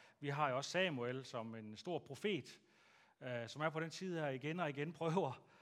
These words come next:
at få, øh, få israelitterne til at, til at høre efter. Men, øh, men her forlanger folket jo nærmest at få en konge. Så siger han, "Vi vil altså have en konge, vi har brug for en konge," altså.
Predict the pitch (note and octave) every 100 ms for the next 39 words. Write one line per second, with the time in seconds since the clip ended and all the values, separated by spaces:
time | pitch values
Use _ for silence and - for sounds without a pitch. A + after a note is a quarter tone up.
0 | - - - C3 - D#3+ C3+ B2+ B2 A#2
1 | A2+ G#2+ G#2+ C3+ B2 D#3+ E3+ C3 A#2+ D#3+
2 | D3+ B2 A2+ D#3+ C#3+ C3+ E3 - C3+ C#3+
3 | C#3+ C#3 C3+ C#3 F3 F3 E3 D#3+ D3+ G3
4 | F#3 G#2 - _ _ _ - E3 D#3 B2
5 | A2+ B2 C#3 A#2+ B2 C3+ A2+ A2+ B2+ B2
6 | _ _ _ _ _ _ _ _ - -
7 | A#2 B2 D#3 E3+ G#3 C#3 A2+ B2 A#2 B2
8 | B2+ D3 D3 F#3+ C#3 A#2 G2+ G#2+ A#2 G#2
9 | G#2+